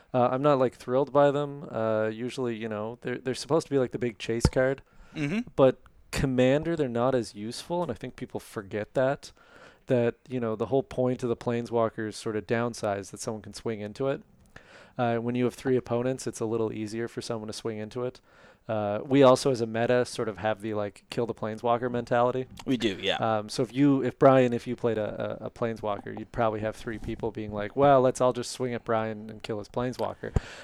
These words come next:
Speaker 1: uh, which sort of stops us from playing a lot of them. <laughs>
Speaker 2: Yeah, we don't,
Speaker 1: Um,
Speaker 2: we don't have any. We, we do have one player who plays Super Friends in our, in our play group. Uh, it tends to just get the shit beat out of it. Um,
Speaker 1: I can't.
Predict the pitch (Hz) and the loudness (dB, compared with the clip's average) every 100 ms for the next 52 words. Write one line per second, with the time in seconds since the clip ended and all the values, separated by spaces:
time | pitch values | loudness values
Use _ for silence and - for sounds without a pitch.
0 | - 135 127 131 - 185 147 - - 120 | 2 6 6 4 2 0 0 -2 2 4
1 | 143 - 185 - 180 - 180 175 175 151 | 4 4 0 0 0 4 4 4 6 8
2 | 180 170 - 233 202 - 135 131 104 117 | 6 4 4 2 0 -4 2 4 4 6
3 | 170 185 123 117 113 104 98 147 190 156 | 6 6 4 2 0 -4 0 6 6 6
4 | 143 139 120 113 107 104 110 113 110 117 | 4 4 4 2 0 -2 -2 -4 -4 -4
5 | 117 165 135 113 117 120 107 98 107 - | 2 6 6 6 2 2 0 0 -2 -4
6 | 104 95 98 - - - 135 110 110 107 | -2 -2 -6 -10 -10 -6 -6 -6 -4 -2
7 | 104 104 - - 104 101 98 98 - _ | -2 -6 -10 -8 -6 -4 -4 -6 -10 _
8 | - 107 95 90 92 - 147 143 131 127 | -18 -12 -10 -10 -12 -4 2 2 4 0
9 | - _ _ _ _ - 101 87 85 - | -2 _ _ _ _ -8 -4 -2 -4 -6
10 | 107 - 127 120 98 110 - 104 _ _ | -6 -2 0 -2 -6 -8 -6 -10 _ _
11 | 107 - 98 - 104 101 101 101 - - | -10 -6 -6 -4 -4 -4 -6 -8 -10 -20
12 | - _ _ - - 95 92 117 120 - | -20 _ _ -18 -10 -6 0 0 0 -4
13 | - - - 110 107 107 | -18 -14 -10 -6 -4 -6